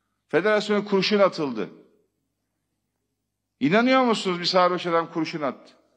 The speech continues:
İnanıyor musunuz? Ne oldu? Unuttuk, örtbas oldu. Anla-, aynı offside'ımsı gibi.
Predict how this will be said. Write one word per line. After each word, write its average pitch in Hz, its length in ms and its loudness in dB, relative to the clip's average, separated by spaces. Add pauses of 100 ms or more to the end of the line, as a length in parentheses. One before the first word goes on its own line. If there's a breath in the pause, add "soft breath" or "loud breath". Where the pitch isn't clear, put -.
(220)
İnanıyor 247 380 2
musunuz? 127 540 -10 (1500 soft breath)
Ne 202 60 -4
oldu? 214 260 0
Unuttuk, 214 380 -4
örtbas 196 400 -2
oldu. 110 360 -6 (1800)
Anla-, 175 360 -4
aynı 180 300 -2
offside'ımsı 170 640 -2
gibi. 101 260 -10